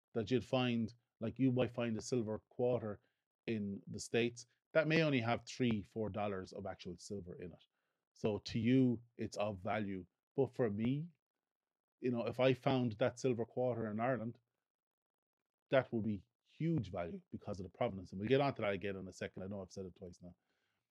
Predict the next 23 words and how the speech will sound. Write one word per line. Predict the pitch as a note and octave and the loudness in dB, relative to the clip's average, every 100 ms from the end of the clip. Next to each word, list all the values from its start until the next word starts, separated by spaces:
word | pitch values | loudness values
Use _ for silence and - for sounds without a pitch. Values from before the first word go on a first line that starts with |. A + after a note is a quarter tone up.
| _ | _
So | - D3 B2+ - _ - | 4 6 6 2 _ -6
the | |
silver | A2+ D#3+ E3 C3+ | 2 6 6 6
value | A2 G2+ G2 G2 A2 - | 2 0 0 -2 -4 -4
in | A#2+ A2 | -2 0
a | F#2+ | -2
coin | - A#2+ A2 F#2+ - _ _ | -4 -4 -4 -6 -12 _ _
is | A#2+ A2 | -4 -2
only | G#2+ G#2 | -2 -4
three | - A2+ | -4 -4
to | G2+ - | -4 -6
four | G2 | -6
dollars. | F#2+ G#2 F#2 F#2 - | -4 -2 -4 -8 -6
And | A#2 A2+ | -2 0
because | A#2+ A#2 C3 A#2 | -2 0 0 0
they're | A2 | 0
not | A#2+ A#2+ | -2 -4
particularly | - A#2+ - G2+ G2+ G2+ | -6 -8 -6 -6 -4 -2
rare | A2+ D3 F3 - _ _ - | 0 0 -2 -6 _ _ -6
in | C#3+ | -2
the | D3+ | 0
U | D3+ | 0
S | D3 C#3+ - | 0 -2 -10